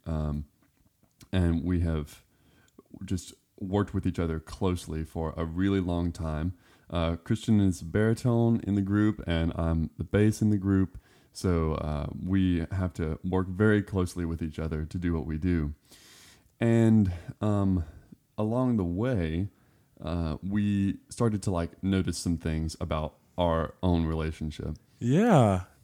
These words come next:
Speaker 2: Me and Andrew are very, very different. We've realized that. But we have always had this great level of common respect, and we've always gotten to some great conversations,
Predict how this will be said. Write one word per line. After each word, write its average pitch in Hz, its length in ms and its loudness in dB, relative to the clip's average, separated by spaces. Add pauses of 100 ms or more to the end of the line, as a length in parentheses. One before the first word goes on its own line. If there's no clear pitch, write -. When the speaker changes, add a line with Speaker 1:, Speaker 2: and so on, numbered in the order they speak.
Speaker 2:
Me 233 200 2
and 247 80 4
Andrew 143 480 4
are 107 200 4
very, 117 640 2
very 104 400 2
different. 92 340 -2
We've 113 200 2
realized 104 400 4
that. 95 340 2 (400)
But 123 420 6
we 123 120 4
have 135 160 4
always 143 380 2
had 123 260 -2
this 117 240 -4
great 120 680 -2
level 120 300 0
of 101 80 -4
common 117 320 -4
respect, 104 720 -4 (100)
and 90 420 -10 (380)
we've 120 140 0
always 123 280 4
gotten 113 200 -2
to 110 80 -6
some 107 180 -8
great 110 340 0
conversations, 101 1160 -4